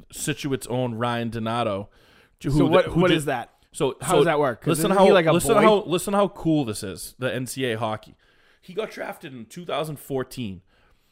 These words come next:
Speaker 1: like, when he was coming out of high school or whatever, and the Bruins just clep-, kept his rights. But instead of having to make a life-changing decision at age eighteen or whatever, if he should go pro or go to college or whatever, the N C A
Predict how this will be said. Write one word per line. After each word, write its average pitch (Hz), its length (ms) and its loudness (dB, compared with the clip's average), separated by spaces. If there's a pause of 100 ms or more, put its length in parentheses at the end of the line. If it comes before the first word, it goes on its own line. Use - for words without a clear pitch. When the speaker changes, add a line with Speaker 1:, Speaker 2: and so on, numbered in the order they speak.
(160)
Speaker 1:
like, 127 220 -4
when 131 100 -2
he 131 60 -4
was 120 400 -6
coming 151 280 -6
out 139 120 0
of 123 80 -2
high 131 140 -6
school 123 260 -10
or 104 40 -6
whatever, 92 520 -10
and 127 180 -4
the 135 140 -6
Bruins 156 440 -4
just - 220 -10
clep-, - 320 -6
kept 131 220 -6
his 113 160 -12
rights. 139 340 -6 (340)
But 151 120 -2
instead 160 340 -2
of 220 140 0
having 202 180 -4
to 165 80 -4
make 170 220 -4
a 131 60 -2
life-changing 131 720 -4
decision 120 480 -6
at 101 140 -10
age 117 380 -10
eighteen 131 480 -8
or 127 80 -6
whatever, 110 420 -6 (360)
if 139 160 -6
he 135 80 -6
should 131 180 -8
go 123 140 0
pro 151 420 6
or 131 320 0
go 117 220 -6
to 113 80 -6
college 127 560 -4
or 117 80 -6
whatever, 123 380 -4 (280)
the 147 140 -6
N 202 100 -4
C 208 240 -4
A 196 60 2